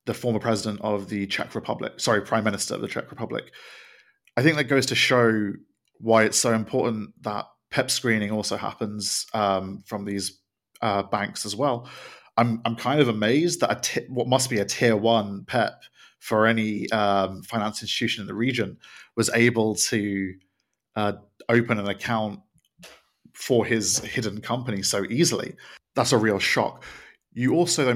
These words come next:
mentioned that it was thanks to having access to the U B O register of a nearby company that that was able to be discovered. Last year, on the twenty-second of November, twenty twenty-two, the European Court of Justice ruled that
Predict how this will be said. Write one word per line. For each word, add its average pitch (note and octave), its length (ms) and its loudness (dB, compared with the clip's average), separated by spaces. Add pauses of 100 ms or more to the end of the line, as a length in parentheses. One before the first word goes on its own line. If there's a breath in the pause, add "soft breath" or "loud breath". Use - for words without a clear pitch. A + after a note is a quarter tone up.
(140)
mentioned A#2+ 440 0 (140)
that A2 180 2 (500)
it B2 80 2
was A2+ 160 2
thanks B2 340 0
to A#2+ 100 -4
having A2+ 300 2
access A#2+ 520 0
to A#2 80 -4
the A2 100 2 (140)
U G#2+ 40 2
B A2+ 140 2
O A2+ 80 6
register G#2+ 500 0
of G2+ 80 -2
a G#2+ 40 -6
nearby A2 320 2
company C#3+ 460 -2
that A2+ 120 2
that A#2 160 2
was A2 200 0
able A2+ 260 2
to A#2 120 -4
be G#2+ 200 -2 (140)
discovered. - 520 0 (1600 loud breath)
Last D3+ 440 4
year, A2+ 440 4
on A#2 180 0
the A2 380 -4
twenty-second A#2+ 520 -2
of G#2+ 80 -2
November, G#2+ 480 0 (100)
twenty G#2+ 220 -6
twenty-two, C#3+ 520 -4 (460 loud breath)
the A2+ 80 2
European A#2 420 2
Court - 220 -4
of G#2 40 -10
Justice B2 560 -2
ruled A2 520 0
that G#2+ 280 -6